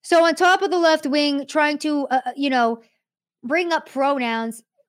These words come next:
whether this was a bad joke or not, like, that's genuinely the left wing. I wouldn't even venture to say that's a joke. That's just how they genuinely think. From Florida's Voice, C N N, climate change is a, to blame for Hurricane Ian's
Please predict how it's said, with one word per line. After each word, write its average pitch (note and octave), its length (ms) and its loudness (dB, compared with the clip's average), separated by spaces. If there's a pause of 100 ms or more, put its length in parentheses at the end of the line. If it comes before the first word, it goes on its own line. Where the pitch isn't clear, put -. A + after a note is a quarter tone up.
whether C#4+ 360 -2
this D#4+ 200 -6
was C#4+ 100 -6
a C4 80 -2
bad C4 300 -2
joke B3+ 240 -2
or A3+ 80 -4
not, A#3 260 -4
like, A3+ 120 -4
that's D#4+ 180 -2
genuinely D4 500 -2
the A3+ 100 -6
left A#3+ 320 -4
wing. G#3 460 -4 (1300)
I C4 100 2
wouldn't D4+ 220 -2
even C4+ 180 -4
venture C#4+ 260 -4
to B3 80 -6
say C4+ 220 -2
that's B3 220 -2
a G#3+ 40 -4
joke. G#3+ 220 -4
That's B3 220 -4
just - 200 -10
how A#3+ 200 -2
they A#3+ 140 -2
genuinely A#3 600 -2
think. A#3 520 -6 (680)
From C#4+ 160 -2
Florida's D4+ 420 0
Voice, C4+ 340 0
C D#4 220 -2
N C#4+ 140 0
N, C#4 260 0
climate E4+ 400 0
change D4+ 300 -2
is B3+ 100 -6
a, B3+ 160 -2 (140)
to B3 80 -4
blame C#4 460 -2 (300)
for B3+ 140 0
Hurricane F4 500 0
Ian's D4+ 400 0